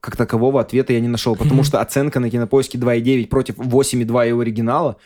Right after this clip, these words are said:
Speaker 1: это просто вот небо и земля, серьезно. Это пропасть.
Speaker 2: Это вообще. Причем, насколько я понял,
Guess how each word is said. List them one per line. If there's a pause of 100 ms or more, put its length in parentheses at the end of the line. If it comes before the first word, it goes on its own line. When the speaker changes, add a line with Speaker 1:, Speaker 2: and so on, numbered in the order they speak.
(140)
Speaker 1:
это
просто
вот
небо (140)
и
земля,
серьезно. (880)
Это
пропасть. (340)
Speaker 2:
Это (120)
вообще. (580)
Причем, (420)
насколько
я
понял,